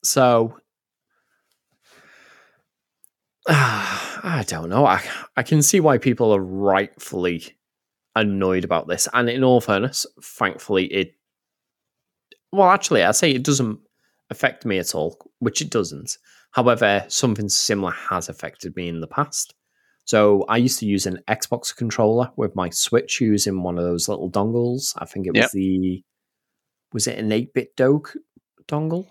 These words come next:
Speaker 2: Something like that. I think I've got one here
Speaker 1: Um,
Speaker 2: somewhere.
Speaker 1: And on a certain version of the Switch's firmware, it just blocks it.
Speaker 2: Which sucks.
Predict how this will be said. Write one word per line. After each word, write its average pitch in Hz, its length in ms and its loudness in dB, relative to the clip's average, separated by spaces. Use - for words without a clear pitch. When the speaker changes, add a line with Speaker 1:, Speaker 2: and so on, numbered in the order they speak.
Speaker 2:
Something 180 600 2
like 175 120 4
that. 214 180 2
I 247 60 -20
think 131 120 0
I've 202 160 4
got 98 80 2
one 170 100 4
here 147 80 2
Speaker 1:
Um, - 80 0
Speaker 2:
somewhere. 156 220 -4
Speaker 1:
And 107 560 2
on 127 100 4
a 117 60 0
certain 120 340 2
version 101 540 2
of 98 220 -6
the 98 160 -2
Switch's - 500 -4
firmware, 113 500 -2
it 110 140 -6
just - 400 -8
blocks - 300 -2
it. - 120 -8
Speaker 2:
Which - 180 0
sucks. - 320 -4